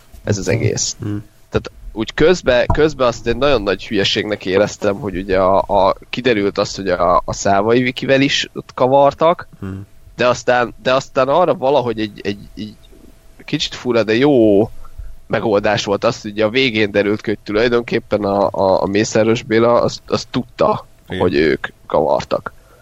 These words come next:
Speaker 1: Csak, és, és hogy ennek ellenére viszont, és ez ugye egy elég emberi vonal volt, hogy ennek ellenére nem azt mondta, hogy jó, akkor basszolj meg, hanem ennek ellenére is azt mondja, hogy,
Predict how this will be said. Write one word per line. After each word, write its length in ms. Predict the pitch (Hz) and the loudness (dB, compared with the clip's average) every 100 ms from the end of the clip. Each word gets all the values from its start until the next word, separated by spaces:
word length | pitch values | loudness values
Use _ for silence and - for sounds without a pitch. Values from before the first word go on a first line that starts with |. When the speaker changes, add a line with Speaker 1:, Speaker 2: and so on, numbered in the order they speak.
| _ _ _ _ - - - - - - - - - | _ _ _ _ -20 -20 -20 -20 -20 -20 -20 -20 -4
Speaker 1:
Csak, 280 | - 120 - | 0 0 0
és, 240 | 123 - - | 0 0 -2
és 200 | 135 - | -4 -2
hogy 100 | 127 | -2
ennek 340 | 147 120 - | -2 -4 -2
ellenére 460 | 120 117 110 113 110 | 0 0 0 -2 -4
viszont, 640 | 110 - 95 143 - - | -8 -4 -2 -4 -8 -6
és 200 | 107 - | -4 0
ez 180 | 113 104 | -2 -2
ugye 160 | 104 | -2
egy 160 | 107 107 | 0 2
elég 220 | 120 95 | 0 2
emberi 500 | 90 98 87 85 67 | 0 0 0 0 -4
vonal 380 | - 82 82 82 | -6 -4 0 0
volt, 280 | 85 101 90 | 2 0 0
hogy 100 | 113 | 0
ennek 380 | - 123 107 113 | 0 0 -2 0
ellenére 440 | 101 92 90 85 | 0 0 0 0
nem 180 | 87 110 | 0 -2
azt 160 | 80 90 | -4 -6
mondta, 220 | 82 60 | -8 -6
hogy 80 | 78 | 0
jó, 120 | 101 | 0
akkor 180 | - 85 | -2 -2
basszolj 360 | 92 - - | -2 -2 -6
meg, 160 | 107 110 | -6 -4
hanem 200 | 95 104 | -2 0
ennek 280 | 92 67 - | 2 0 0
ellenére 260 | 92 80 | 0 2
is 120 | 80 95 | 0 0
azt 160 | 80 | -2
mondja, 240 | 78 76 78 | -4 0 0
hogy, 160 | - | 0